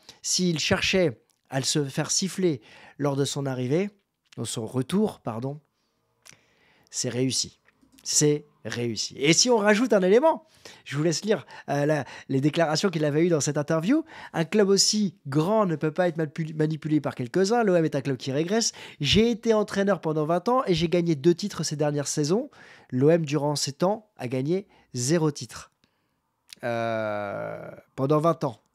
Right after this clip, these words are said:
l'O M n'a pas gagné de titre. Ok, bon, je t'apprendrai l'histoire de l'Olympique de Marseille. Ce serait bien, en fait, tu vois, que tu réfléchisses avant de parler, cher Marcelino.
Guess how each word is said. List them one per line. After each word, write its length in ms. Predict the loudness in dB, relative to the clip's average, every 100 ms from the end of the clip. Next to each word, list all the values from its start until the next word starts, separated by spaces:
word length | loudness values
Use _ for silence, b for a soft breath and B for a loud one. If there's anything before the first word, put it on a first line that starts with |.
| -10
l'O 180 | -4
M 120 | -4 -4
n'a 100 | -6
pas 160 | -6
gagné 200 | -6 -8
de 60 | -10
titre. 320 | -16 -20 -18 -16
Ok, 180 | -12 -12
bon, 220 | -12 -12 -12
je 100 | -12
t'apprendrai 500 | -10 -8 -6 -4 -4
l'histoire 300 | -6 -8 -6
de 80 |
l'Olympique 320 | -6 -8 -10 -8
de 80 |
Marseille. 360 | -6 -6 -8 -10 B B B -8
Ce 100 | -6
serait 180 | -4
bien, 160 | -4 -6
en 40 |
fait, 240 | -8 -12 -14
tu 100 | -8
vois, 80 | -8
que 340 | -6 -8 -8 -10
tu 120 | -8
réfléchisses 460 | -8 -6 -8 -6
avant 140 | -8 -10
de 60 |
parler, 400 | -10 -8 -6 -8 -10
cher 360 | -8 -2 -2 -4
Marcelino. 640 | -6 -6 -6 -6 -10 -12